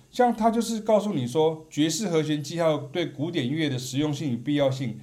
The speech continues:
那他在编曲的时候，他就是写给那个节奏组的乐手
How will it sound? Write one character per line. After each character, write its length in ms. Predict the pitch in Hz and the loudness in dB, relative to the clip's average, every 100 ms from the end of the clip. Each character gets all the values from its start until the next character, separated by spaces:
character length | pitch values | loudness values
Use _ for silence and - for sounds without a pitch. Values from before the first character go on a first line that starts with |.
| - - | -20 -6
那 100 | 220 | 2
他 100 | 233 | 4
在 100 | 233 | 4
编 300 | 233 220 220 | 2 0 -2
曲 140 | 214 139 | 0 0
的 100 | 131 | 2
时 100 | 175 | 4
候， 220 | 170 - - - | 4 2 -14 -4
他 160 | 214 | -2
就 80 | 208 | 0
是 340 | 214 208 - - | -2 -4 -8 -14
写 380 | - - 156 175 | -10 -6 0 0
给 240 | 208 151 123 | 2 0 0
那 80 | 160 | 0
个 200 | 143 127 | 0 -2
节 260 | 127 139 | -2 -2
奏 180 | 143 196 | 0 0
组 220 | 147 117 | 0 -4
的 100 | 113 | -4
乐 240 | 131 175 135 | -2 0 -2
手 300 | - 92 | -2 -6